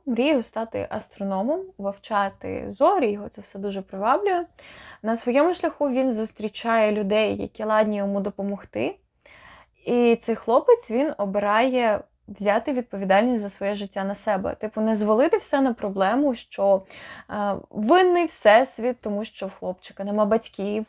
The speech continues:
чи винен дитбудинок, в якому до дітей відносяться просто як, не знаю, гірше, ніж до тварин і так далі.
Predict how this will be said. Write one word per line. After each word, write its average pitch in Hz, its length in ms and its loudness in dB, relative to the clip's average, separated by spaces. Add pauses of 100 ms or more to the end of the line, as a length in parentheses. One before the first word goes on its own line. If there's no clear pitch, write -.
(120)
чи - 160 -8
винен 196 440 0
дитбудинок, 247 800 2
в 214 40 -6
якому 226 720 2 (360)
до 202 120 -2
дітей 233 440 2
відносяться 220 580 -4
просто 214 460 -4
як, 196 460 0 (300)
не 220 240 -2
знаю, 185 380 0
гірше, 214 400 0
ніж 196 200 -2
до 196 120 -4
тварин 339 380 0
і 233 60 2
так 196 160 -4
далі. 294 320 4